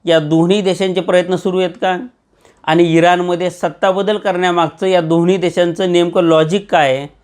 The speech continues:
त्याचे भारतावर काय परिणाम होतील? या सर्व प्रश्नांची उत्तरं आपण आजच्या व्हिडिओमधून जाणून घेणार आहोत. त्यासाठी हा व्हिडिओ संपूर्ण बघा आणि इराणमध्ये सत्ताबदल व्हावा असं तुम्हाला वाटतं का,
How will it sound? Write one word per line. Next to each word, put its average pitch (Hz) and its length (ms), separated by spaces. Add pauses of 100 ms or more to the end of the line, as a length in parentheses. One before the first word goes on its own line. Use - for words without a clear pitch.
(300)
त्याचे 156 200
भारतावर 143 580
काय 196 200
परिणाम 160 420
होतील? 147 360 (280)
या 165 80
सर्व 226 380
प्रश्नांची 175 500
उत्तरं 170 320
आपण 165 200
आजच्या 151 280
व्हिडिओमधून 135 520
जाणून 117 260
घेणार 104 240
आहोत. 95 200 (200)
त्यासाठी 185 360
हा 175 140
व्हिडिओ 170 280
संपूर्ण 180 520
बघा 117 260 (420)
आणि 143 160
इराणमध्ये 160 560
सत्ताबदल 190 640
व्हावा 160 300
असं 160 140
तुम्हाला 165 320
वाटतं 175 360
का, 139 240